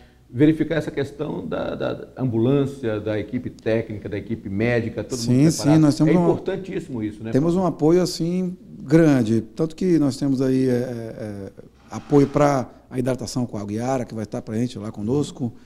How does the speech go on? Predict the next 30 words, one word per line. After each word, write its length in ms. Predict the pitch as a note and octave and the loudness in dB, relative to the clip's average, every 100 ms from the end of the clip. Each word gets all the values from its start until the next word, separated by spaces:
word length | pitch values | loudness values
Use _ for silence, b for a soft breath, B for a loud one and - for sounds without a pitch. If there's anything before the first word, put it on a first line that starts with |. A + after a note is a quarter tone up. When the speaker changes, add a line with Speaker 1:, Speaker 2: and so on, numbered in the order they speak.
| b b - | b b 2
Speaker 2:
Corpo 260 | D#3 D#3 | 2 4
de 80 | C3 | 0
Bombeiros, 680 | B2+ A#2+ C#3+ D#3 C#3 B2 - | 2 4 6 6 4 0 -6
Polícia 420 | - C3 C3+ B2 | -4 -2 -2 -2
Speaker 1:
Legal. 140 | A2 | -2
Speaker 2:
do 40 | G#2+ | 0
Exército, 600 | B2 D3+ C#3+ - C3 A#2 b b b _ | 2 2 2 -2 -8 -8 b b b _
Polícia 340 | B2+ D3+ D3+ | 0 0 0
Militar, 720 | C3 A#2 - D3 D#3 D3 D3 b b b _ | 0 0 0 2 2 2 -2 b b b _
Polícia 340 | C#3+ C#3 D3+ D3 | -2 -2 -2 -8
Civil, 720 | - G#2 A#2+ D#3 D3+ C#3+ D3+ - b b b _ | -10 -4 2 4 4 4 -2 -12 b b b _
todos 300 | E3+ F3+ F3 | -4 -2 -2
esses 300 | E3+ C3+ B2 | -2 -4 0
órgãos 320 | D#3 C#3+ C3+ | 0 2 -2
de 40 | |
segurança 400 | B2+ C#3 C3+ C3 | -2 -4 -2 -4
pública 300 | C3 C3+ C3+ | -6 -8 -6
vão 160 | B2+ C#3 | -4 -4
estar 160 | C3 B2 | -4 -4
lá 140 | B2+ | -4
pra 160 | B2 A2+ | -6 -6
garantir 420 | C3+ B2 - A#2+ | -4 -4 -8 -10
que 60 | |
a 40 | A#2+ | -10
corrida 300 | A#2 A#2 A2+ | -6 -6 -6
vai 80 | A2+ | -8
ser 120 | - | -10
uma 60 | |
corrida 280 | A2 G2+ G2+ | -10 -8 -8
segura. 520 | - F#2 G#2+ D3+ D#3 | -10 -10 -4 0 0